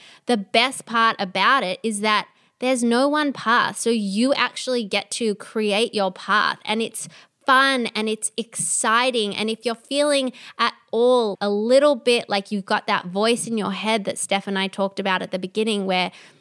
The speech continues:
sustainability has been scratching at you from somewhere inside of you going, "Hello, I'm here. Can you incorporate me in some way," whether it be your daily choices or your business, then just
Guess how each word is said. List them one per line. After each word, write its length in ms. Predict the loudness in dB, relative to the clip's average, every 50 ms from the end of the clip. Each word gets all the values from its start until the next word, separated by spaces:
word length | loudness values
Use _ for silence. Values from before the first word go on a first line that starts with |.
| _ _ _ _ _
sustainability 880 | -8 -6 -4 -2 0 0 2 2 2 0 0 0 0 0 2 0 0 0
has 180 | -2 -2 -4
been 220 | -2 -2 -2 0 0
scratching 680 | -2 -4 -4 -2 0 0 0 0 -2 -4 -2 -2 -2 -2 -2
at 240 | -2 -2 -2 -4
you 160 | -6 -6 -6 -4
from 180 | -4 -4 -4
somewhere 460 | -4 -2 0 0 0 0 0 0 0
inside 460 | 0 0 -2 -2 -2 0 0 0 0 -2
of 80 | -4
you 100 | -6 -6
going, 360 | -2 -2 0 0 0 -2 -2
"Hello, 840 | -4 -6 -4 -2 0 0 2 2 4 4 4 4 4 4 4 2 2 0
I'm 220 | 0 -2 -2 -4
here. 640 | -8 -10 -10 -6 -4 0 2 4 4 4 4 2 0
Can 180 | -2 -6 -4
you 120 | -4 -4 -4
incorporate 840 | -4 -4 -6 -4 -2 0 0 0 2 0 0 2 2 2 0 0
me 300 | -2 0 0 0 0 0
in 120 | -2 -4 -4
some 380 | -4 -2 0 0 0 0 0
way," 320 | 0 2 2 2 0 0 0
whether 300 | -2 0 2 2 2 2
it 80 | 2
be 180 | 0 -2 0 0
your 100 | -2 -2
daily 480 | -2 -2 -2 0 2 2 2 2 2
choices 600 | 0 -2 -2 0 0 0 0 0 0 0 0 0
or 160 | 0 0 0 2
your 140 | 0 -2
business, 640 | -2 0 0 0 2 2 0 0 0 0 -2 -4 -6 -8 -10 -18 -20 -20 -20 -20 _ _
then 260 | 0 2 2 2 2
just 460 | 2 2 2 2 2 0 -4 -10 -12